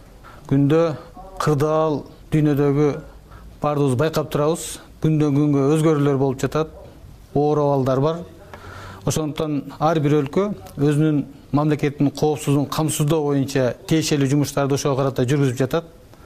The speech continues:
Бул, э, боло турган нерсе. Эдегенде,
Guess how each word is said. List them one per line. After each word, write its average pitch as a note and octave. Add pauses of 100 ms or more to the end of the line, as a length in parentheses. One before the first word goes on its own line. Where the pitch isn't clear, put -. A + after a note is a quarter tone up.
(120)
Бул, C3+ (160)
э, A#2+ (120)
боло D#3
турган C#3+
нерсе. E3 (360)
Эдегенде, C#3+